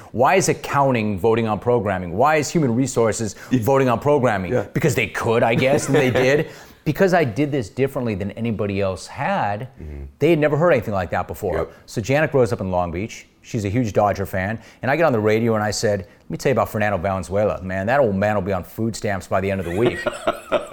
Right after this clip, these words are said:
Speaker 1: And she was, she literally was mortified. This is a church-going girl who grew up loving the Dodgers, and she, she was mortified. She's like, "I don't know who the new guy is. I don't know where he came from. I move that we fire him right now."
Speaker 2: Really?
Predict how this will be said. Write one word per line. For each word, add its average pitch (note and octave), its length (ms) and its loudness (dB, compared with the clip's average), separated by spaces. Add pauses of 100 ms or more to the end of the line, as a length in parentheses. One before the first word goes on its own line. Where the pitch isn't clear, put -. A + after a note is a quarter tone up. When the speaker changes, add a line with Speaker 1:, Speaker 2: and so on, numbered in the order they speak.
(120)
Speaker 1:
And A2 180 -6
she - 160 -6
was, D#3 120 -2
she - 160 -6
literally C3+ 200 -2
was F2+ 120 -8
mortified. G2 720 -2
This B2 260 -6
is B2 60 -2
a A#2+ 100 0
church-going C3 600 -2
girl F2+ 320 -2
who G#2+ 180 -6
grew G#2 260 -2
up - 120 2
loving G#2 360 0
the A#2 80 -2
Dodgers, F#2+ 640 -2 (440)
and A2+ 160 2
she, E3 300 -2
she - 160 -4
was G#2+ 140 -2
mortified. F#2 720 0
She's B2+ 200 -4
like, G2 160 0 (120)
"I B2+ 120 2
don't G3+ 120 0
know F#3+ 100 2
who D#3+ 120 0
the B2 100 0
new D#3 180 2
guy F#2 240 0
is. F2+ 380 -4 (220)
I C#3 80 4
don't G#3+ 120 4
know D3 80 6 (120)
where A#2+ 120 4
he G2 80 -2
came A#2+ 320 0
from. G2 340 0 (240)
I C#3 140 2
move F#3+ 260 6
that C3 80 2
we C3 160 4
fire B2+ 520 2
him G#2+ 360 2 (140)
right F#2+ 480 0
now." F2+ 440 -4
Speaker 2:
Really? F2 540 -10